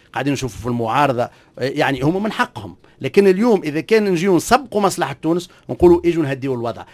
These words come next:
زايد اليوم مش نمشيو للمحكمة الإفريقية، ولا مش نمشيو لمحكمة الجنايات الدولية،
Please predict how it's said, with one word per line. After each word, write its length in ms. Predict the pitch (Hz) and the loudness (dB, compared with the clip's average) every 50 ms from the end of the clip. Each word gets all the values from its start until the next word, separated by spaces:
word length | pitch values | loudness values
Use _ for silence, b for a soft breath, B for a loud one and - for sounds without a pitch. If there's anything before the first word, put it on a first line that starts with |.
| b b b | b b b
زايد 360 | 160 214 269 254 226 170 170 | -2 0 2 2 2 2 2
اليوم 220 | 180 190 196 180 | 2 2 2 2
مش 100 | 156 - | 2 0
نمشيو 240 | 165 156 - 180 170 | -2 -2 2 0 0
للمحكمة 320 | 165 175 147 135 - 147 | 0 0 -4 -6 -6 -10
الإفريقية، 600 | 147 151 156 - 170 175 175 - 160 143 135 127 b b b b b | -10 -10 -8 -4 -6 -4 -2 0 0 0 0 -2 b b b b b
ولا 120 | 127 143 | -4 -4
مش 180 | 151 135 - 160 | -4 -4 -2 -2
نمشيو 280 | 170 156 - 180 185 | -2 -2 0 0 0
لمحكمة 280 | 180 175 160 - - 175 | 0 0 -2 -2 -4 -6
الجنايات 420 | 160 147 151 175 175 175 180 175 | -4 -2 -2 0 0 0 0 -2
الدولية، 520 | 170 160 151 185 185 180 180 165 147 139 | -4 0 2 4 4 6 6 6 6 4